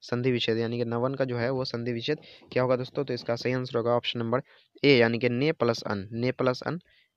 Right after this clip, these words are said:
बराबर न-, नवन। ठीक है दोस्तों, तो इसको आप ज़रूर ध्यान रखेंगे। अगला क्वेश्चन है, जिसने गुरु से शिक्षा दीक्षा ली हो, जिसने गुरु से शिक्षा दीक्षा ली हो, एक शब्द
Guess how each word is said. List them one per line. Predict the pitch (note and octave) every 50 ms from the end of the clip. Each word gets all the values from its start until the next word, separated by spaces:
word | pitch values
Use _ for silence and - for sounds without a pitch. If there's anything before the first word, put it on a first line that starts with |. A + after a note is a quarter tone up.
| _ _ _
बराबर | A2 A2+ A2+ A#2 C3 F3+ A3+ _ _ _ _ _ A#2
न-, | A#2 A#2 A#2 A2+ - - - _ -
नवन। | A2+ A#2 A#2 A2+ A2 G2 F#2+ G2 -
ठीक | D3 C#3
है | D#3
दोस्तों, | D#3+ E3+ - - - C3+
तो | - -
इसको | A#2+ - - B2 A#2+
आप | A#2 A#2+ A#2 A#2
ज़रूर | A#2 A#2+ A#2 B2 B2
ध्यान | A#2 B2 A#2 A#2
रखेंगे। | A#2 A#2+ A#2+ A#2+ C3+ D#3+ _ _ _ - - - _ _ -
अगला | A#2 A2+ B2+ C#3 D3+
क्वेश्चन | D3 D3+ C#3+ - - A2+ G#2+
है, | G#2 G2+ G#2 B2
जिसने | B2+ A#2 A#2+ - - C3+ C#3+ D3+
गुरु | C3+ B2 A#2+ A#2 C3+ C#3
से | - - D3
शिक्षा | C3 - A#2 - - - C3 C3+ C#3
दीक्षा | C3 B2 _ _ _ _ _ - B2+ - - - A2 A2+
ली | A2+ A2+ B2+ C3+
हो, | B2 - - G2 G2+ B2 C#3+ _ _ _ _ _ _ _ _ _ _ _ _ _ _ -
जिसने | A2+ A#2+ B2 - - C#3 C#3+ D3 C#3 B2
गुरु | A2 A2+ B2 B2+ C3+ C#3
से | - - - A#2 A2 G#2+
शिक्षा | A2 - - B2 - - - C#3
दीक्षा | B2+ A#2+ G#2+ - - B2
ली | A#2+ A2+ A2+ A#2
हो, | A#2 A2+ G#2+ B2+ - - - - - _ _ - -
एक | D3+ D3+ -
शब्द | - - C#3 C3+ D3 D3+